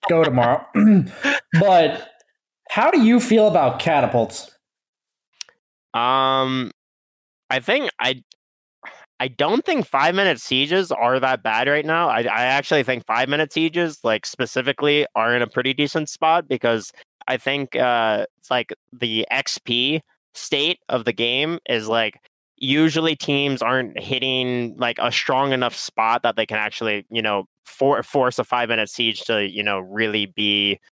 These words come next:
Speaker 2: like, super punishable. Uh, I, you know, so, eh, sometimes it's doable with, like, a Furion or, you know, a Beastmaster or a, a Leshrac or something that have good early games. But, like, I, I don't think five-minute sieges are that bad, but I think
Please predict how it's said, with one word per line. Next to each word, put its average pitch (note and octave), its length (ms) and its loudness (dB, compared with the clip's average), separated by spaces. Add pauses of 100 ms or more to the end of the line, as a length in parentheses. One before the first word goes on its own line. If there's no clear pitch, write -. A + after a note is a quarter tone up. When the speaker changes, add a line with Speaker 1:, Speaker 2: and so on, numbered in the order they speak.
(340)
Speaker 2:
like, G#2+ 220 -6
super A2+ 340 -4
punishable. A#2 640 -2 (260)
Uh, B2+ 160 0
I, C3 300 0
you D3+ 200 0
know, B2 160 -2
so, - 160 -4 (260)
eh, E3 160 -4
sometimes F#3+ 520 0
it's C#3 160 -4
doable C3 360 2
with, A#2+ 140 0
like, A#2+ 120 0
a A#2 60 -2
Furion A#2+ 680 0
or, G#2+ 320 0
you A2 60 -6
know, G#2+ 140 -2
a G#2+ 60 -2
Beastmaster A#2 1000 0
or G#2 220 2
a, G2 260 2 (280)
a A2 100 -2
Leshrac A#2 640 -2
or A#2 80 0
something A2 400 -4
that G#2 160 -2
have G#2+ 180 -4
good A2 180 -2
early G#2+ 280 0
games. F#2+ 320 -6
But, G2+ 160 -4
like, F#2 320 -4 (280)
I, C3 200 0
I - 20 2
don't F3 140 2
think D#3 180 -4
five-minute D#3+ 400 0
sieges F#3 280 -2
are F#3+ 140 0
that F3+ 200 0
bad, F3+ 260 2
but A#2 100 -2
I A#2 80 2
think C#3+ 260 -4